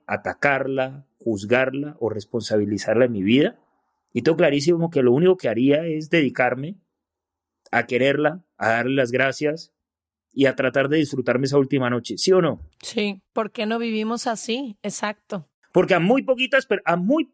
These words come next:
Speaker 1: pocas personas tienen el privilegio de decirle, "Oye, mira, ¿sabes qué?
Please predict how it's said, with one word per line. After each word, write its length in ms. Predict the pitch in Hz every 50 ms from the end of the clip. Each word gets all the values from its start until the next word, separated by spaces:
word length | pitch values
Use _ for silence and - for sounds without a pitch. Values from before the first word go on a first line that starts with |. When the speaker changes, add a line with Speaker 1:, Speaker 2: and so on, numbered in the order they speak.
| _ _ _
Speaker 1:
pocas 380 | - 320 311 - 294 269 -
personas 600 | - - 170 135 - - 143 123 123 143 180 -
tienen 220 | - 180 180 202 208
el 100 | 190 -
privilegio 460 | - 165 147 139 147 151 147 147 185
de 60 | 175
decirle, 280 | 160 - 160 156 165 170
"Oye, 140 | 175 165
mira, 220 | 160 160 156 156 147
¿sabes 300 | 139 - 131 123 143 143
qué? 280 | - - 180 202 214